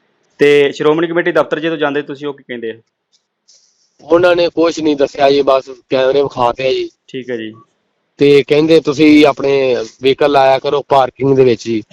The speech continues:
Speaker 1: ਹਾਂਜੀ।
Speaker 2: ਤੇ ਅਸੀਂ ਇਹ ਪੱਕੇ ਸੇਵਾਦਾਰ ਜੀ, ਹਰ ਐਤ ਐਤਵਾਰ ਜਾਈਦਾ ਤੇ ਕੋਈ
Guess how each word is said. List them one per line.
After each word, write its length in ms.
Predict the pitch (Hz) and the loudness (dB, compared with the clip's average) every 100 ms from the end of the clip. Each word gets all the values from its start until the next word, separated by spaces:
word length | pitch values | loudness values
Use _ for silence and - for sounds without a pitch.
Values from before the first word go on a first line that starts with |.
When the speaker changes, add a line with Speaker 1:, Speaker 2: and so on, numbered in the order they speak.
| - | -12
Speaker 1:
ਹਾਂਜੀ। 260 | 117 104 107 | -10 -10 -2
Speaker 2:
ਤੇ 220 | 143 147 | 0 0
ਅਸੀਂ 200 | 165 175 | 0 0
ਇਹ 80 | 170 | 0
ਪੱਕੇ 280 | 165 - 160 | -2 -2 -2
ਸੇਵਾਦਾਰ 420 | 151 143 139 139 | 2 2 4 2
ਜੀ, 280 | 135 139 123 _ - | 0 -4 -8 _ -20
ਹਰ 220 | - 147 | -4 0
ਐਤ 260 | 147 139 135 | 2 2 2
ਐਤਵਾਰ 300 | 139 135 135 | 2 2 -2
ਜਾਈਦਾ 440 | 131 120 120 127 120 - | 0 0 2 0 -2 -4
ਤੇ 380 | 131 131 120 - _ _ | 0 2 0 -4 _ _
ਕੋਈ 200 | 156 | 2